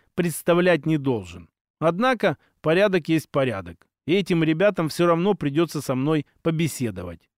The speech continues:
Как бы я ни хотел от них откреститься. Тут уж никуда не денешься, так что я был спокоен. И не особо дёргался куда-то. Сейчас мне это ни к чему. Я же и сам прекрасно понимаю, что меня ведут в прицеле каких-нибудь боевых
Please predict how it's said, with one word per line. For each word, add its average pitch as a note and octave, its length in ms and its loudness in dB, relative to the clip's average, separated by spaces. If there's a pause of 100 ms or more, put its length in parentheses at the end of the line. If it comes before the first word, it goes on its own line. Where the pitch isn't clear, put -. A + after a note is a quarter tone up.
(120)
Как A3+ 240 2
бы A3 100 2
я G#3+ 100 2
ни G3+ 100 0
хотел F#3+ 520 0
от D3 220 -4
них E3 400 -2
откреститься. - 880 -4 (340)
Тут C4 220 0
уж A3+ 120 0
никуда F#3+ 360 0
не G#3+ 160 0
денешься, F#3+ 560 -2 (180)
так A3+ 200 0
что - 160 -2
я G3 120 4
был F3 180 2
спокоен. A2+ 640 -6 (200)
И G#3+ 100 0
не B3+ 120 2
особо F#3+ 420 2
дёргался C#3 600 0
куда-то. G#2 600 -8
Сейчас G#3+ 580 0
мне F#3 260 0
это E3+ 160 0
ни E3 120 0
к C#3 80 -10
чему. E3+ 460 -2 (280)
Я G#3 140 2
же G#3+ 140 0
и G#3 40 0
сам A3+ 240 0
прекрасно D#3+ 520 0
понимаю, F3 640 0 (260)
что - 240 -2
меня G#3+ 340 2
ведут F3 340 2
в - 80 -20
прицеле F3 560 0
каких-нибудь D#3+ 680 -2
боевых E3 680 0